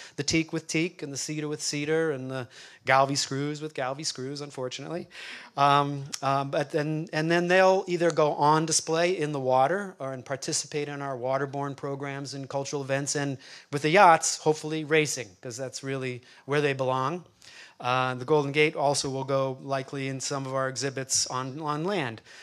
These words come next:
Uh, the other ones in the one designs that we have are the Teak Lady number five, the Dew Sim, uh, which is now in storage, but, uh, beautifully restored by the donor as well. Uh, we raised her in Master Mariners some time ago.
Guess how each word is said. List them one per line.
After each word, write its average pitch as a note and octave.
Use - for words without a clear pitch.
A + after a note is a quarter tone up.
Uh, C#3
the E3+
other F3
ones E3
in D#3+
the D#3
one D#3+
designs D3+
that D3
we D3+
have D3
are C#3
the C3+
Teak -
Lady D3
number C#3+
five, C#3+
the B2+
Dew C#3
Sim, F3+
uh, B2+
which B2+
is B2+
now C3+
in D3+
storage, D#3
but, C3
uh, C3
beautifully C#3
restored C3+
by B2+
the A#2+
donor B2+
as A#2
well. D3
Uh, B2
we B2
raised C3
her C#3+
in C3+
Master C3+
Mariners B2+
some B2+
time B2+
ago. C3+